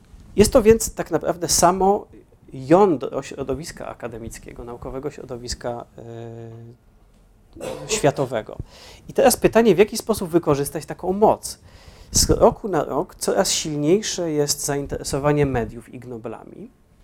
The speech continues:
coraz, e, potężniejsza jest moc Ig Nobli. André Geim, kiedy otrzymał nagrodę Nobla w dwa tysiące dziesiątym roku, został zapytany przez B B C, e, którą nagrodę ceni bardziej,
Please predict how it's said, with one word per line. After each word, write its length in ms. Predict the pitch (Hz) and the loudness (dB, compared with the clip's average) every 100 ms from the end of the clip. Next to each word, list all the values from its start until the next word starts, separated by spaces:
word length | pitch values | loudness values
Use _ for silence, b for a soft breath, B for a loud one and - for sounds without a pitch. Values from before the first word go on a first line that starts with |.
| - | -6
coraz, 560 | - 160 180 170 - | -2 2 2 2 -2
e, 40 | - - 131 123 120 120 b b b _ _ | -8 -16 -14 -12 -12 -14 b b b _ _
potężniejsza 720 | 160 123 151 131 147 175 156 | -4 2 2 2 0 0 -2
jest 260 | 135 - 135 | -4 -4 -4
moc 320 | 143 147 - | -2 -2 -8
Ig 180 | 113 - | -18 -16
Nobli. 420 | 117 110 117 190 B B B - | -16 -16 -16 -14 B B B 0
André 420 | 151 202 - 143 | 2 4 0 -6
Geim, 340 | 139 120 117 143 | -4 -4 -4 -6
kiedy 260 | 135 135 | -6 -6
otrzymał 380 | 127 - 175 151 | -6 -6 -2 0
nagrodę 380 | 131 123 139 131 | 0 -4 -4 -4
Nobla 520 | 131 123 113 113 113 | -4 -4 -4 -6 -8
w 100 | 208 | -8
dwa 100 | 147 | -12
tysiące 380 | 135 160 175 147 | -12 -12 -12 -12
dziesiątym 440 | 131 - 151 127 | -10 -8 -8 -8
roku, 260 | - - 202 | -12 -4 -4
został 300 | 180 - 180 | -4 -4 -4
zapytany 460 | 143 - 131 151 190 | -4 -8 -10 -10 -10
przez 220 | 170 123 | -12 -14
B 120 | 123 | -12
B 140 | 143 127 | -14 -8
C, 220 | - - | -6 -6
e, 1040 | 123 - - - - - - 127 127 131 127 | -12 -12 -10 -10 -12 -20 -12 -6 -2 -2 -4
którą 340 | - 214 214 | 2 4 6
nagrodę 380 | 190 151 - 151 | 4 2 0 -4
ceni 280 | 151 160 180 | -4 -4 -4
bardziej, 580 | 196 180 - - - | 0 0 0 -8 -16